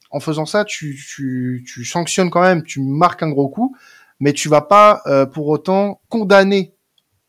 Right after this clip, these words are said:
un groupe qui travaille, euh, douze mois, douze mois à l'année, quasi, enfin, on va dire onze, onze mois à l'année.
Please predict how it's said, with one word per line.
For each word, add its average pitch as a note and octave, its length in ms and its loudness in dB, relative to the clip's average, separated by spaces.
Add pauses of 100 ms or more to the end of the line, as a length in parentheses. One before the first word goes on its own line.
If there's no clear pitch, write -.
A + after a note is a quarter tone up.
(260)
un C#3 120 -2
groupe E3+ 340 -6 (340)
qui - 120 -20
travaille, F3+ 580 -2 (340)
euh, A#2+ 1120 -6 (500)
douze D#3 340 -8
mois, F3 380 -6
douze C#3+ 200 -10
mois E3+ 140 0
à - 20 2
l'année, D3+ 240 -2
quasi, C3 180 -6
enfin, B2+ 200 -6 (200)
on C3+ 60 -2
va C3 40 0
dire C3+ 200 -2
onze, E3 340 -4 (120)
onze D3 180 -8
mois D#3+ 140 0
à D#3 40 2
l'année. C3+ 300 -2